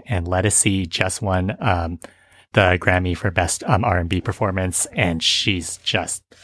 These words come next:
a sensational, sensational singer. Um, she's got great R and B chops, great jazz chops, and she, I mean, she was chosen to, uh,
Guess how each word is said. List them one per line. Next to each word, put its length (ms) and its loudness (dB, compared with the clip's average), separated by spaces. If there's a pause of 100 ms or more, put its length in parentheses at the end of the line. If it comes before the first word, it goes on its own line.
(140)
a 60 -2
sensational, 1120 -2 (240)
sensational 680 -2
singer. 440 -4 (340)
Um, 380 2 (240)
she's 200 -2
got 200 2
great 360 2
R 140 0
and 120 0
B 100 -2
chops, 340 -2
great 200 -2
jazz 260 -4
chops, 380 -6
and 300 -2
she, 440 0 (840)
I 100 4
mean, 280 4 (260)
she 260 6
was 140 4
chosen 380 4
to, 400 0 (180)
uh, 200 2